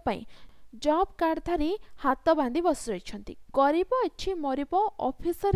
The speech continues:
ଏଠି ନିଶରେ ହାତ ମାରି ଚିକେନ ମାଂସରେ ଭାସିବ। ଅନ୍ୟ ଏକ ଦୃଶ୍ୟ, ଗ୍ରାମସେବକ ଘରଟି ମରାମତି ପାଇଁ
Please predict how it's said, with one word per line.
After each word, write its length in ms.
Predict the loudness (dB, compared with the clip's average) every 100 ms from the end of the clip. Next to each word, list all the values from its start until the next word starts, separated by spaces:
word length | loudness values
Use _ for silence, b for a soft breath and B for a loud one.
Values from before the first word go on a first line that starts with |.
| 6
ଏଠି 240 | 6 0 0 -2
ନିଶରେ 420 | -6 -2 0 0 -4 b b 0
ହାତ 220 | 0 2 0
ମାରି 200 | 2 2 2 0
ଚିକେନ 300 | -2 2 2
ମାଂସରେ 340 | 2 -2 -2 -2
ଭାସିବ। 320 | 0 -4 -8 -14 -16 b b b 0
ଅନ୍ୟ 180 | 2 2 0
ଏକ 100 | 0 -2
ଦୃଶ୍ୟ, 300 | -2 -2 -2 0
ଗ୍ରାମସେବକ 680 | 0 0 -2 -4 -2 0 0 0 0
ଘରଟି 360 | 0 0 0 -2 -4 b b
ମରାମତି 500 | 2 2 2 0 -2 -2
ପାଇଁ 180 | -2